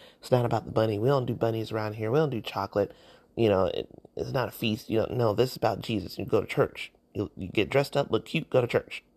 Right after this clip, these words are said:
That's it." Now, let me first say there's nothing wrong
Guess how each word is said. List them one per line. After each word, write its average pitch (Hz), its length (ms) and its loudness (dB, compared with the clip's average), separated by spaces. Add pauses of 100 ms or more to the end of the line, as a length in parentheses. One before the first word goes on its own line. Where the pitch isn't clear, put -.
(100)
That's 110 200 2
it." 95 180 0 (1400)
Now, 127 480 4 (1080)
let 127 80 6
me 127 80 6
first 147 280 2
say 120 120 0
there's 113 220 -6
nothing 117 640 0
wrong 101 480 2